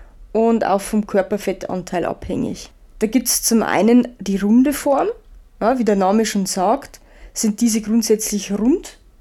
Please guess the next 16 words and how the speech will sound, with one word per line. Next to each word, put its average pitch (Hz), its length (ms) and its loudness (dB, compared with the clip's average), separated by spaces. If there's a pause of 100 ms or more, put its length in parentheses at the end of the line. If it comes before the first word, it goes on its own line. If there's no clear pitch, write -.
(220)
geformt 269 640 -4 (420)
und 233 420 2 (100)
sind 254 280 2
sehr 208 360 2 (140)
straff - 560 0
und - 360 -2
eng 226 180 4
anliegend 190 480 -2
am 185 100 -4
Oberkörper. 170 720 -8 (1200)
Und 226 320 2 (100)
unten 294 420 0
wie 208 140 -4
oben 233 400 -2 (680)
haben 214 300 4
die 247 300 2